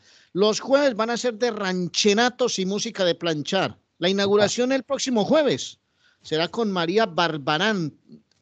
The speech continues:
premio a la, al mejor disfraz para vestirse de los años sesenta, setenta y ochenta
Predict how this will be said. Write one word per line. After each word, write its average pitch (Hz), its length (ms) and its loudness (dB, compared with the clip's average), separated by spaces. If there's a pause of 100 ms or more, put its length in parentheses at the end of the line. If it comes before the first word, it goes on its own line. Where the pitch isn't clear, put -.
premio 240 380 2
a 233 40 0
la, 190 220 0
al 160 220 -2
mejor 170 420 -2
disfraz 240 560 0
para 208 200 0
vestirse 202 520 -2
de 190 80 2
los 170 180 0
años 202 280 -2
sesenta, 226 560 0
setenta 202 480 0
y 196 80 6
ochenta 254 600 0